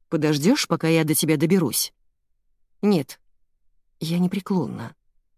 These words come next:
Я должна это сделать сама. Подожду, пока мимо не проедет его машина,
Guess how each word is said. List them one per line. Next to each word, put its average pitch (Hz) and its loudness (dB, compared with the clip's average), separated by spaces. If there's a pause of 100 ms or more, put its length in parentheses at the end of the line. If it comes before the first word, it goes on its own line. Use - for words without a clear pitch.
(300)
Я 214 2
должна 190 2
это 175 0
сделать 185 2
сама. 180 0 (680)
Подожду, 226 4
пока 165 -2
мимо 190 4
не 165 2
проедет 170 0
его 165 0
машина, 175 0